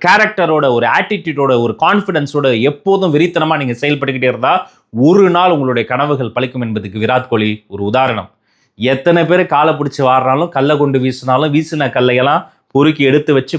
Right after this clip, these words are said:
கோட்டை கட்டி, அதுக்கு மேல நீ உட்கார்ந்தா நீதான் ராஜா என்று சொல்லும்படி வாழ்ந்து காட்டியிருக்கிற ஹர்திக் பாண்டியா ஒரு மிகப்பெரிய உதாரணம். ஒட்டுமொத்தமா இந்த இந்தியன் கிரிக்கெட் டீம் இருக்கு பாருங்க, இந்த டி ட்வென்டி வேர்ல்டு கப்பை ஜெயிச்சிருக்கிறாங்களே, இவர்கள்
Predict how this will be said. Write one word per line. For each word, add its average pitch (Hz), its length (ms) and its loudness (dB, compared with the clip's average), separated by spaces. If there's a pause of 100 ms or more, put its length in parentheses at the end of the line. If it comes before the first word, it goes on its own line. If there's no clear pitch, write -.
கோட்டை 151 300 0
கட்டி, 123 260 -4
அதுக்கு 123 180 0
மேல 139 200 2
நீ 127 120 2
உட்கார்ந்தா 127 260 0 (100)
நீதான் 131 360 2
ராஜா 120 280 0 (420)
என்று 113 240 -2
சொல்லும்படி 151 400 2 (120)
வாழ்ந்து 139 360 2
காட்டியிருக்கிற 117 520 -2
ஹர்திக் 120 400 -4
பாண்டியா 143 340 2 (760)
ஒரு 98 240 -4
மிகப்பெரிய 127 380 0 (100)
உதாரணம். 110 380 0
ஒட்டுமொத்தமா 208 540 2 (480)
இந்த 220 140 -2 (140)
இந்தியன் 185 360 2
கிரிக்கெட் 170 320 -2
டீம் 156 240 -2
இருக்கு 135 180 -6
பாருங்க, 131 240 -2
இந்த 117 160 -2
டி 156 160 0
ட்வென்டி 135 320 0
வேர்ல்டு 139 220 0
கப்பை 120 240 0
ஜெயிச்சிருக்கிறாங்களே, 113 640 -2 (480)
இவர்கள் 165 380 2